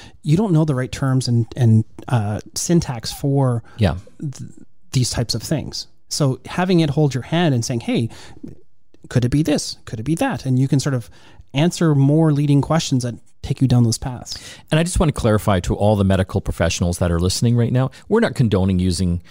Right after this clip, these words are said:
Speaker 2: Amazon as your doctor. <laughs>
Speaker 1: No.
Speaker 2: No, but this is just kind of a tool maybe to
Speaker 1: See if you should go see a doctor.
Speaker 2: Exactly. Give you a little bit of peace of mind. As always, if there's something wrong with you and, you know, y-, you're not comfortable,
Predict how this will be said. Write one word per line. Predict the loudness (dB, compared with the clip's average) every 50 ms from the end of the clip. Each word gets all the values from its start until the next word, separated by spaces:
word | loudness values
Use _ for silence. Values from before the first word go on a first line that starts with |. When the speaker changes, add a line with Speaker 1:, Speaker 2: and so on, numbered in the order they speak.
| -20 -20 -20 -20 -20 -20 -20 -20 -20 -20 -20 -20 -16 -6 -2
Speaker 2:
Amazon | 0 2 2 2 2 0 0 0
as | 0 -2 -4
your | -4 -4
doctor. | -4 -4 -4 -4 -2 0 0 0 -2 -4 -8 -4 0
<laughs> | 0 2 2 0 -2 -6 -10 -8 -4 -2
Speaker 1:
No. | 0 0 0 0 -2 -4 -10 -16 -6 0
Speaker 2:
No, | 2 4 4 4 4 2 2
but | 0 0 0 0
this | 0 0 0
is | -2 -4
just | -2 0 -2 0 0
kind | 0 0 0
of | 0 0 -2
a | -4
tool | -4 -4 -2 0 2 2 4 4
maybe | 2 2 2 2 2 2 2
to | 0 0 0 2 2 2 2 2 0 -4 -6 -14 -20 -14 -10
Speaker 1:
See | -8 -8 -6 -8
if | -8 -8
you | -8 -6
should | -6 -6 -4
go | -2 -2
see | -4 -4 -6 -12
a | -14
doctor. | -14 -18 -8 -4 -2
Speaker 2:
Exactly. | 0 2 2 2 2 0 -2 -2 -2 -2 -2 -4 -8 -6
Give | -4 -2 0
you | 2 2 2 2 0
a | 0
little | 0 0 0 0
bit | 0 -2
of | -2 -2
peace | -4 -2 -2 0 0 0
of | 0 2
mind. | 2 4 4 4 2 2 0 -2 -6 -10 -18 -20 -10 -4
As | -2 -2 0 0
always, | 2 2 2 2 2 2 0 0 -4 -6
if | -6 -6 -6 -4
there's | -4 -4 -2
something | -2 -4 -2 -2 0 2
wrong | 2 2 4 2
with | 2 0 0
you | 0 0 2 2
and, | 2 2 0 0
you | 0 0
know, | 2 2 0 0 -2 -4
y-, | -6 -6 -6 -6 -4
you're | -2 0 2
not | 2 2 0 0
comfortable, | -2 -2 -4 -2 -2 -2 0 0 0 -2